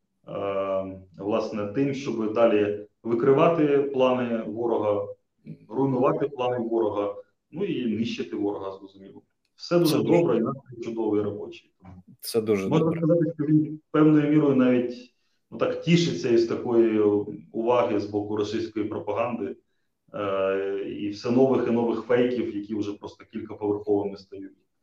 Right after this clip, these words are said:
Speaker 2: А, до речі,
Speaker 1: Ну.
Speaker 2: як, як, як ви це сприймаєте? Ну, ну так, зранку ти відкриваєш там інтернет і, і читаєш: "О, а мене вбили". Ну, я, я, <laughs> як ти, як, як він до нього, до цього ставитись,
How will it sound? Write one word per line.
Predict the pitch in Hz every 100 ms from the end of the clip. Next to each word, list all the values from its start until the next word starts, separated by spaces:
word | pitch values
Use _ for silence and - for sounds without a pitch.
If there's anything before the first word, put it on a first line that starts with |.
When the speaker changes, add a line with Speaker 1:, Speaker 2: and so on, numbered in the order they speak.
| _
Speaker 2:
А, | 147
до | 139
речі, | 220 262
Speaker 1:
Ну. | 202
Speaker 2:
як, | 226 226
як, | 170 131 208
як | 139 208 226
ви | 220
це | 214
сприймаєте? | 196 - 185 147 110
Ну, | 123 180
ну | 135 165
так, | 156 - - -
зранку | 123 127 180 196 160
ти | 156
відкриваєш | 147 143 156 175 202 190 156 - _ _
там | - 107
інтернет | 113 110 123 120 104 127
і, |
і | 139 131
читаєш: | - 107 95 - _ _ -
"О, | 120 107
а | 104
мене | 131 185
вбили". | 151 107 104 101 95 - - -
Ну, | 113 117 104
я, | 85 104 120
я, | 110 113 127 110 -
<laughs> | - -
як | 143 143
ти, | -
як, | 117 127 135 123
як | 117 160 170
він | 165
до | 135
нього, | 135 131 -
до | 120 127
цього | 120 127 135
ставитись, | - 135 104 101 104 101